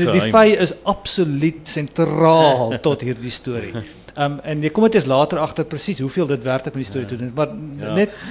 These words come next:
Speaker 1: net
Speaker 2: Ek is
Speaker 1: vinnig, ek wil, dit is vir my baie interessant.
Speaker 2: As 'n kind was daar 'n vyeboom in ons, in ons erf gewees en ek was ontsaglik lief vir vye. En ek onthou altyd, my ma het perskes en pruime en sulke goed geskil, maar die vye moes jy self met jou vingers so aftrek.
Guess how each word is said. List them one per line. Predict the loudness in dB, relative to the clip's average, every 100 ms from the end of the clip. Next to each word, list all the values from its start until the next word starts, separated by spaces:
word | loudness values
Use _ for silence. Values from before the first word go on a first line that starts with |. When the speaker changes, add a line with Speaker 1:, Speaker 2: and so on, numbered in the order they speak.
| -10
Speaker 1:
net | -4 -2
Speaker 2:
Ek | 2
is | 2
Speaker 1:
vinnig, | 2 -2 -6
ek | -6
wil, | -6
dit | -6
is | -8
vir | -6
my | -4
baie | -2 -4
interessant. | -6 -14 -14 -16 -20 -4
Speaker 2:
As | -2 0
'n | 0
kind | 2 2 2
was | 0
daar | 4 4
'n | 2
vyeboom | 0 2 2 2 2 2
in | 0
ons, | -2 -4
in | -6
ons | -6 -4
erf | -2 -2 -2
gewees | -6 -4 -6 -8 -12 -16 -10
en | -4
ek | -2 -2
was | -4
ontsaglik | -4 -4 -6 -6 -6 -4 -4 -2 -4 -4
lief | -8
vir | -10
vye. | -12 -10 -10 -10
En | -8
ek | -6
onthou | -4 0 0
altyd, | 0 -2 -2 -4 -10 -12 -6
my | -4
ma | 0 0
het | 0 0
perskes | -2 -2 -6 -8
en | -8 -2
pruime | 2 2 0
en | -4
sulke | -6 -10
goed | -10 -12
geskil, | -10 -8 -4 -6 -6 -18 -18 -6
maar | -4
die | -4
vye | 0 2 4 2
moes | -4 -4
jy |
self | -6 0 0 0 -4
met | -8
jou | -8
vingers | -6 -6 -6
so | -4 -4 -4
aftrek. | -8 -12 -10 -6 -6